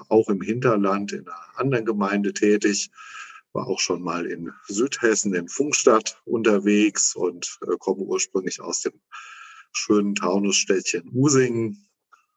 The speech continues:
und, ja, bin schon viele Jahre jetzt Pfarrer. Mit sechsundfünfzig Jahren hat man schon einiges hinter sich und nicht mehr ganz so viel vor sich wie jüngere Kollegen, aber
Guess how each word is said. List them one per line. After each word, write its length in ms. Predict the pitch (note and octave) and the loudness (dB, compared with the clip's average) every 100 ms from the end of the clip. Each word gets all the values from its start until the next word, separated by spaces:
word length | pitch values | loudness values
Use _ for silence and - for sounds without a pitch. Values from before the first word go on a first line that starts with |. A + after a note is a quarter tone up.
| _ | _
und, 540 | F#2 F2 F2 E2+ - _ _ _ _ _ | -4 -4 -4 -8 -10 _ _ _ _ _
ja, 320 | F#2 D2 C#2+ - | 0 0 -6 0
bin 220 | - - - | 0 -2 -6
schon 300 | - F#2 F2 | -4 -2 -2
viele 400 | - G#2 G2+ - _ - - - - - _ | 2 4 4 0 _ -20 -20 -20 -20 -20 _
Jahre 380 | - F2+ G2 F#2+ | 0 2 2 2
jetzt 240 | F2 E2 - | 0 -2 0
Pfarrer. 420 | A#2+ C3 A2+ G#2+ _ | 2 4 4 2 _
Mit 140 | G2+ G2 | -6 0
sechsundfünfzig 800 | G#2 - G2+ - G2+ G2+ G2 | 0 0 -6 -6 -6 -2 0
Jahren 260 | G2 F#2+ G#2 | 0 0 0
hat 140 | G2+ G2+ | 0 -2
man 100 | F#2+ | -4
schon 220 | F#2+ F#2+ | -4 -4
einiges 540 | F#2 F#2 F#2+ F2 - - _ _ _ _ _ _ | -2 0 2 2 -2 -10 _ _ _ _ _ _
hinter 360 | - C3 C3+ A#2+ | 2 4 6 6
sich 460 | G#2+ B2 B2 - - | 6 4 4 0 0
und 420 | F#2 F#2+ - - _ _ _ - | -2 -2 -8 -12 _ _ _ -6
nicht 360 | F#2+ G2+ - | 2 2 2
mehr 140 | G#2 F#2 | 2 4
ganz 260 | G2+ A#2 | 4 2
so 80 | G2+ | -2
viel 260 | - F#2+ F2+ | 0 0 0
vor 300 | - A#2 B2+ | 4 6 6
sich 240 | A#2+ - | 4 2
wie 100 | G2 | 2
jüngere 400 | G2 A#2+ B2 A#2 | 4 4 2 2
Kollegen, 640 | - G#2 G#2 A2 G#2 G#2+ | 4 4 6 6 4 -2
aber 400 | F#2+ F2 F#2 F2+ | -2 0 0 0